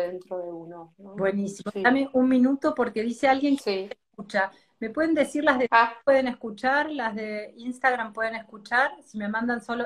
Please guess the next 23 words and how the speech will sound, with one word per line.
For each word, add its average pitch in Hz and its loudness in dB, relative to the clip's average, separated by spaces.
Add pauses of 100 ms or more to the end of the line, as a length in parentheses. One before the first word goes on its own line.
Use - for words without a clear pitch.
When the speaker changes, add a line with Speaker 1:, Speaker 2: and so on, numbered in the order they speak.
Speaker 2:
sí, 214 -8
las 190 -4
de 202 -6
Zoom 262 0
sí. 262 -6 (460)
Y 208 -10
los 208 0
de 220 -2
Instagram 269 0
pueden, 220 -2 (880)
este, 185 -2
escuchar. 214 4 (1600)
¿Están 214 -2
escuchando 226 0
también 208 2
a 214 2
Marina, 214 4
lo-, 202 0
los 185 -6
que 185 -10
están 196 -4
en 196 -10
Instagram? 247 0